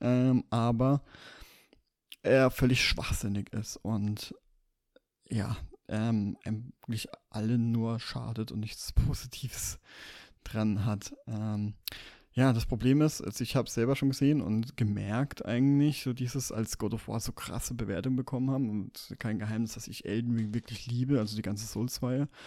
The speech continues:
und ich deswegen auch eine krasse Fanbrille hab, ähm, bin ich natürlich, ähm,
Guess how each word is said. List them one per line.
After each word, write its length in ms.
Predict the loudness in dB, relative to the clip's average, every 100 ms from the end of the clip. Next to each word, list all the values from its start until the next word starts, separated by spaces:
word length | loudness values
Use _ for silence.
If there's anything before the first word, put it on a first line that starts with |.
| -20 -2
und 80 | 0
ich 60 | 2
deswegen 280 | 2 4 2
auch 140 | 2
eine 100 | 0
krasse 320 | -4 -6 -6
Fanbrille 580 | -4 0 0 0 -2 -2
hab, 200 | -2 -6 -12 -20 -20 _
ähm, 460 | 0 2 4 2 0 -6 -16 -20 _ _ _ _ -14 -14 _ _ _
bin 160 | 4 4
ich 180 | 2 2
natürlich, 560 | 0 2 2 4 2 0
ähm, 580 | 2 4 4 2 0